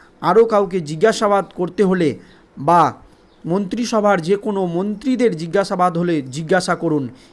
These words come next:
এবং যত দ্রুত সম্ভব এই শিক্ষক নিয়োগ দুর্নীতিকাণ্ডের তদন্ত শেষ হওয়া প্রয়োজন এবং শিক্ষক নিয়োগ দুর্নীতিকাণ্ডের আসল মাস্টারমাইন্ড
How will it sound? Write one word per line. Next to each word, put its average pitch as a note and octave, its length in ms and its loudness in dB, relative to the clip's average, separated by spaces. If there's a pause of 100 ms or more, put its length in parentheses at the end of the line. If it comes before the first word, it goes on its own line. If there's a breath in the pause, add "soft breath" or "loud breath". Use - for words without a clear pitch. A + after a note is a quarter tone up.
(100)
এবং F3 240 0 (180)
যত A3 320 0
দ্রুত G#3+ 260 -2
সম্ভব F3+ 520 0 (460 soft breath)
এই F#3 160 2
শিক্ষক F3+ 460 -4
নিয়োগ F3 340 -2
দুর্নীতিকাণ্ডের E3 760 -4
তদন্ত F3+ 400 -4 (100)
শেষ F#3+ 280 -4 (100)
হওয়া E3+ 280 4 (500 loud breath)
প্রয়োজন F3 460 2 (320 loud breath)
এবং A3+ 300 6 (420 loud breath)
শিক্ষক A3 500 0
নিয়োগ G#3+ 280 -2
দুর্নীতিকাণ্ডের F3 840 -4
আসল G#3 500 2
মাস্টারমাইন্ড F3+ 800 -4